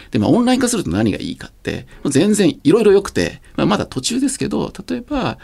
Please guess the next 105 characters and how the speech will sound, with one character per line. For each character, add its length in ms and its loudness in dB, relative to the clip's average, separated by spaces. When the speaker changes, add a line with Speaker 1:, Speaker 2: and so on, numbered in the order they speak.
Speaker 2:
ま 100 0
あ、 20 2
何 160 2
で 40 -2
し 80 -6
ょ 40 -10
う 40 -14
か、 280 -10
コ 120 -4
ン 100 6
ビ 60 6
ニ 80 6
と 80 0
か 60 2
行 60 -4
っ 20 -12
て 80 -4
て 80 -8
も 60 -10
結 180 -4
構 140 -8
な 60 -8
ん 40 -8
か 240 -14
廃 180 2
棄 120 4
率 120 0
す 100 -6
ご 80 4
い 40 -2
高 180 -6
い 60 0
ん 40 0
だ 60 -2
け 120 -8
ど、 280 -4
Speaker 1:
う 20 -8
ん。 40 -6
Speaker 2:
な 100 -10
ん 40 -18
か 100 -6
こ 120 -2
う 40 4
い 20 6
う 0 -
の 80 4
が、 220 -6
あ 80 -2
の、 80 0
セ 160 -2
ミ 160 4
オ 80 0
ン 100 4
ラ 120 2
イ 40 4
ン 80 2
化 80 -2
し 80 -8
て 80 -4
っ 20 -10
て 120 -8
デ 140 -2
ジ 120 -2
タ 80 0
ル 60 0
化 100 -4
し 60 -6
て 80 -6
い 20 -6
く 80 -20
と、 200 -6
ま 60 -6
あ、 20 -6
こ 80 0
う 20 4
い 20 4
う 20 4
の 60 4
が 80 -4
ダ 160 -6
ー 80 -4
ク 100 -8
ス 80 -4
コ-、 160 -8
ス 140 -10
ト 160 0
ア 60 -2
に 80 -2
行 80 -6
っ 40 -20
て、 200 -4
ま 160 -8
あ、 40 -16
即 320 -2
座 120 0
に 120 -4
何 120 -2
で 80 -8
し 60 -12
ょ 40 -12
う 40 -6
ね、 80 -4
物 200 0
事 220 -6
が、 220 -10